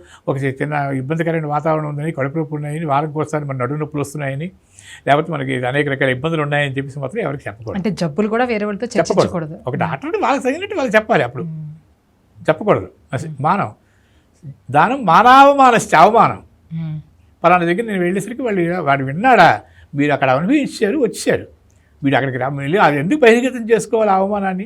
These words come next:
Speaker 1: అక్కడితో కట్టది.
Speaker 2: మ్మ్.
Speaker 1: అవమానం చెప్పకూడదు. దానం మానావమానశ్చ నవగోప్యం మనీషిభిః. ఈ తొమ్మిది రహస్యాలు కానీ దాచకపోతే మానవుడు బలహీన పడతాడు అని శాస్త్రం.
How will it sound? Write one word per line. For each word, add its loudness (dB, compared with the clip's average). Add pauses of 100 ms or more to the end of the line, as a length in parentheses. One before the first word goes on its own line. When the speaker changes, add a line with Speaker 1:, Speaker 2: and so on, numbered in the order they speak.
Speaker 1:
అక్కడితో -6
కట్టది. 0 (340)
Speaker 2:
మ్మ్. -8
Speaker 1:
అవమానం 2
చెప్పకూడదు. -4 (500)
దానం 2
మానావమానశ్చ 2
నవగోప్యం 2
మనీషిభిః. -2 (720)
ఈ 6
తొమ్మిది 0
రహస్యాలు 0
కానీ -2
దాచకపోతే -2 (260)
మానవుడు 2
బలహీన 2
పడతాడు -2
అని -4
శాస్త్రం. -10